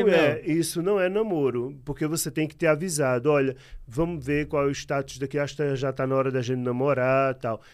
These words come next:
Speaker 1: Isso é cultural mesmo. Então, se você conhecer um francês ou uma francesa e você sair três, quatro vezes com ele, ele não tiver muito acostumado com a cultura brasileira ainda, ele tiver morando aqui,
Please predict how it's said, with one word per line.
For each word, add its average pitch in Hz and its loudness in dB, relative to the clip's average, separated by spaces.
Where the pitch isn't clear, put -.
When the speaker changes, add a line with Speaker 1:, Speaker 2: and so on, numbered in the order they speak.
Speaker 1:
Isso 247 -2
é 262 -2
cultural 202 0
mesmo. 135 -2
Então, 247 0
se 247 -2
você 240 -2
conhecer 160 -2
um 139 -2
francês 131 -2
ou 131 0
uma 131 0
francesa 123 -2
e 160 -4
você 165 -4
sair 139 -2
três, 156 -4
quatro 135 -4
vezes 120 -4
com 123 -2
ele, 139 0
ele 131 0
não 131 -2
tiver 127 -2
muito 120 -6
acostumado 117 -6
com 120 -6
a 113 -6
cultura 117 -8
brasileira 107 -4
ainda, 123 -4
ele 110 -6
tiver 110 -6
morando 107 -4
aqui, 151 -6